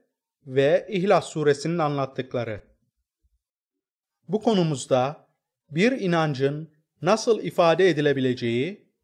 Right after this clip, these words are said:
nasıl edilemeyeceği üzerine birkaç video yorumlayacağız. Allah'ın varlığının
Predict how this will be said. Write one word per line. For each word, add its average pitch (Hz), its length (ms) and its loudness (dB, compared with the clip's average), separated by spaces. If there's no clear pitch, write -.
nasıl 214 560 0
edilemeyeceği 160 840 2
üzerine 143 680 -2
birkaç 156 520 0
video 165 340 4
yorumlayacağız. 127 1000 0
Allah'ın 208 560 4
varlığının 143 680 0